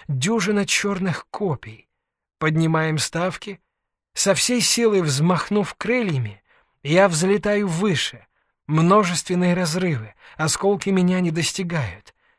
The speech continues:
Я начинаю формировать уже однажды созданную мной гроздь багровых огнешаров. Завершить мне не дает противник. Из влажного мрака вылетает настоящий черный айсберг.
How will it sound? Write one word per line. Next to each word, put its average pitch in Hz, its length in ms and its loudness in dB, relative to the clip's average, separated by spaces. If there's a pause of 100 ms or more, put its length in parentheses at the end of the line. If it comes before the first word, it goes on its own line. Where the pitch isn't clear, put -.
(200)
Я 165 180 2
начинаю 165 480 0
формировать 160 680 -2 (260)
уже 156 220 2
однажды 165 600 0
созданную 165 680 -2
мной 156 420 0 (240)
гроздь 151 560 -2
багровых 151 720 -6
огнешаров. 139 1040 -6 (800)
Завершить 202 720 0
мне 226 160 4
не 208 140 4
дает 175 360 -2
противник. 131 800 -6 (300)
Из 156 220 0
влажного 156 640 2
мрака 175 520 -2 (340)
вылетает 156 640 -2
настоящий 160 1000 0
черный 165 760 -2
айсберг. 117 800 -8